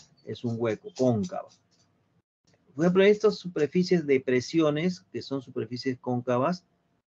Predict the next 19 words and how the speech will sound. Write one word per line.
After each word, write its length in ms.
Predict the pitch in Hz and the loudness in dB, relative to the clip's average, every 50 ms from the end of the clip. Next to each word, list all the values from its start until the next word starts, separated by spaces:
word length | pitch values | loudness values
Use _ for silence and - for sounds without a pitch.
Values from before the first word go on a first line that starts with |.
| _ _ _ | _ _ _
se 200 | - - 151 156 | -4 -2 0 2
ven 220 | 175 185 180 180 | 2 2 2 2
pues 200 | 185 180 175 170 | 2 0 0 0
en 100 | 165 147 | -2 -2
la 120 | 139 135 127 | -2 -2 -2
zona 240 | - 147 147 147 | 0 0 0 2
donde 220 | 143 139 135 127 127 | 2 2 2 2 2
hay 440 | 131 135 135 135 135 131 127 123 120 | 2 4 4 2 2 2 0 0 0
pantanos 500 | - 123 117 107 - 127 127 123 120 117 | 2 0 0 2 2 0 2 2 0 0
de 120 | 110 107 | 0 -2
villa, 520 | 113 123 127 131 131 127 123 117 110 104 | 0 0 0 0 2 0 0 -2 -4 -6
por 140 | 90 110 107 | -6 -6 -8
ejemplo, 360 | 107 - 127 120 - 117 110 | -6 -6 -6 -8 -6 -6 -8
como 220 | 104 107 107 110 107 | -6 -6 -8 -6 -4
lagunitas, 640 | 113 113 107 113 117 123 131 123 98 90 104 92 107 | -4 -4 -4 -4 -2 0 0 0 0 -2 -8 -14 -12
¿no? 120 | 123 135 | -14 -12
Cerca 280 | - - 104 98 107 104 | -10 -10 -8 -6 -6 -6
del 80 | 101 | -6
mar. 200 | 101 98 95 - | -6 -8 -10 -14